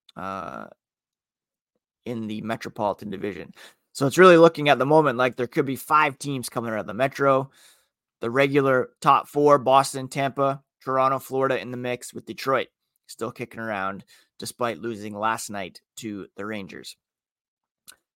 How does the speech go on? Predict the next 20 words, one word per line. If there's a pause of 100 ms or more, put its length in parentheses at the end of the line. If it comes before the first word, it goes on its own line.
(160)
Anyways,
that's
it
for
today's
episode,
my
friends.
Thank
you
so
much
for
taking
some
time
to
join
me (480)
on